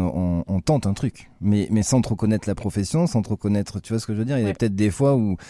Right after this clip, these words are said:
Speaker 1: euh, c'est trop tard, ou des fois c'est trop tôt, ou des, tu vois ? Il y a, il y a quelque chose là-dessus où on
Speaker 2: Bah, trop tard, si on a envie de rester ensemble les deux, euh, on a envie de rester ensemble, c'est rarement trop tard quand même.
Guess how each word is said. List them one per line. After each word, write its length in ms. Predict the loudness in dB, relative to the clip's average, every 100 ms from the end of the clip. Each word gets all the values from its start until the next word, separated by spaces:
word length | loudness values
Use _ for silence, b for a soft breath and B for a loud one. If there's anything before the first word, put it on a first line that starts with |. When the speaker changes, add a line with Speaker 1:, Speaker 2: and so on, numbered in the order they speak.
| B B -6
Speaker 1:
euh, 460 | -2 0 0 -2 -4
c'est 160 | -6
trop 160 | -2 -2
tard, 280 | 0 2 2
ou 60 |
des 80 | 0
fois 160 | -2 -4
c'est 100 | -4
trop 140 | -6
tôt, 340 | -4 -2 -4 -4
ou 180 | -2 -2
des, 300 | 0 0 -2
tu 100 | -4
vois ? 180 | -6 -6 b b b b -4
Il 80 | 0
y 60 |
a, 160 | 2 0 -2
il 80 | -2
y 40 |
a 40 | 0
quelque 220 | -2 0
chose 200 | 0 2
là-dessus 300 | 0 0 0
où 240 | 2 2
on 400 | 2 2 0 -2 -6 -14
Speaker 2:
Bah, 60 | -14
trop 200 | -6 0
tard, 240 | 2 0
si 240 | -2 -8 -6
on 140 | -4
a 40 |
envie 220 | -4 -2 -2
de 40 |
rester 220 | -2 -4
ensemble 340 | -8 -6 -6 -4
les 100 | 0
deux, 180 | 2 4 4
euh, 220 | 2 -2 -6 -10
on 80 | -8
a 20 | -8
envie 100 | -6
de 60 |
rester 240 | -8 -8 -12
ensemble, 300 | -8 -8 -8
c'est 280 | -10 -14
rarement 380 | -12 -14 -12 -14
trop 180 | -10 -4
tard 360 | -2 -2 -4 -14
quand 100 | -10
même. 220 | -10